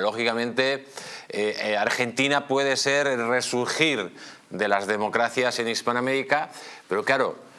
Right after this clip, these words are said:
para hacer este resurgir hay que cambiar también la mentalidad de muchos que se han acostumbrado a vivir de los demás, no a vivir de su trabajo, sino a parasitar a la clase trabajadora, empezando por políticos y por una panda de pañaguados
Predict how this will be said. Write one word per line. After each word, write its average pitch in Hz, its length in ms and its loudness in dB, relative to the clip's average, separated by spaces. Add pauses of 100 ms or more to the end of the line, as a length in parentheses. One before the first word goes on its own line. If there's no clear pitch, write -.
(180)
para 101 280 2
hacer - 480 -2
este 156 220 2
resurgir 151 720 0
hay 113 120 0
que 139 100 0
cambiar 131 380 2
también 127 380 2
la 120 100 6
mentalidad 120 540 2
de 151 100 4
muchos 156 540 0 (420)
que 117 180 2
se 120 120 2
han 117 80 2
acostumbrado 151 720 2 (160)
a 113 160 4
vivir 127 340 2
de 147 100 6
los 117 220 4
demás, 120 540 2 (400)
no 120 180 2
a 180 60 6
vivir 165 240 2
de 151 160 2
su 127 140 -2
trabajo, 120 440 4
sino 113 320 0
a 113 100 2
parasitar 110 840 2 (360)
a 117 140 2
la 110 400 4
clase 147 260 2
trabajadora, 120 880 2
empezando 123 500 0
por 127 220 2
políticos 156 680 2 (300)
y 120 160 -2
por 117 220 2
una 127 160 2
panda 139 260 6
de 139 80 4
pañaguados 139 840 2